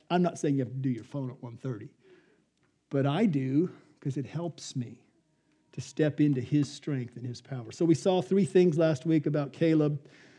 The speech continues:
that inspire us, um, and that distinguished him from the majority of the people there, the,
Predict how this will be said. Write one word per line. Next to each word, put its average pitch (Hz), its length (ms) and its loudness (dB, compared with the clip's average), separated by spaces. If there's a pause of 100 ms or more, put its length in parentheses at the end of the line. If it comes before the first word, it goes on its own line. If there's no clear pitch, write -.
(200)
that 143 100 2
inspire 151 600 2
us, 147 340 -2 (440)
um, 131 460 -6
and 135 320 -2
that 131 160 -6
distinguished 202 760 8
him 170 140 2
from 165 220 2
the 165 60 2
majority 170 640 6
of 156 120 4
the 143 80 2
people 180 380 -2
there, 135 200 2
the, 135 240 -2